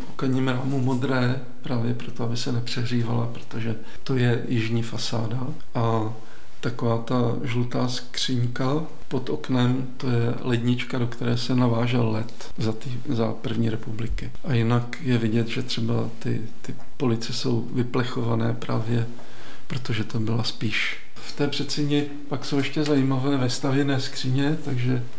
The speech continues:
eh, ten prostor byl využitý do maxima.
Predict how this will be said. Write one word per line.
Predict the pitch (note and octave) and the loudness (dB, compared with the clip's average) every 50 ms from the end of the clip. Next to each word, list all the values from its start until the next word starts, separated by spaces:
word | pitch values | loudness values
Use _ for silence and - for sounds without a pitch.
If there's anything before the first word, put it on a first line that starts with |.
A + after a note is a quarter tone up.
| - - - | -4 -2 -2
eh, | - - - - - - - - A#2+ A2 A2 A2+ G#2+ - - | -4 -4 -4 -6 -6 -4 -4 -2 -2 -2 -2 -2 -2 -2 0
ten | C3 B2 | 0 0
prostor | A#2+ C3 - - - - - - | 0 -2 -2 -2 0 2 2 2
byl | - B2 C3 B2+ B2+ - - - - B2+ | 2 0 -2 -2 -4 -4 -6 -10 -6 -6
využitý | C3+ B2 A#2+ A#2+ A#2+ A#2 - - - B2+ B2+ B2+ B2 A#2+ - - - - - - - - - - - - - - - - - | -4 -4 -4 -6 -6 -8 -8 -6 -6 -4 -4 -4 -4 -4 -4 -4 -4 -4 -4 -2 -2 -4 -2 -4 -4 -4 -4 -4 -4 -2 -2
do | B2 B2 | 0 0
maxima. | A#2+ A#2 A2+ - - - C#3+ B2+ A2 G#2+ G#2+ | 0 0 -2 -2 -4 -2 -2 -2 0 0 0